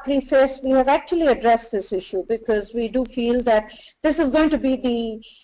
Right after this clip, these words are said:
the, uh, disapproval that we will get from our friends in the U S saying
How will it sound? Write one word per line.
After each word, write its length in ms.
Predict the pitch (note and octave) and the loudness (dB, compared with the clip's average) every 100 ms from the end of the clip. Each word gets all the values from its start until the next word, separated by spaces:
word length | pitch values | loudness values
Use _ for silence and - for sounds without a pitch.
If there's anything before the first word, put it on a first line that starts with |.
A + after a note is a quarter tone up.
| _ | _
the, 360 | A3+ A3 G#3+ G#3+ | -6 -4 0 0
uh, 240 | G#3 G3 | 0 -2
disapproval 760 | F#3+ C4+ - - C4+ C4 C4+ | 0 -2 -2 -2 0 2 2
that 200 | B3 A#3+ | 0 -2
we 120 | A#3 G#3 | -4 -4
will 180 | G3+ | -4
get 300 | G3 G#3 G#3 - | 0 0 -2 -6
from 180 | A3+ G#3 | -6 -2
our 140 | G3 | -4
friends 340 | F#3+ A3 G#3+ G#3+ | -4 -8 -8 -8
in 120 | G3 | -8
the 100 | F#3+ | -6
U 200 | F#3+ F3+ | -4 -2
S 180 | G#3 G#3+ | -2 -4
saying 420 | A3+ G3+ A3 A#3 | -4 -2 -4 -6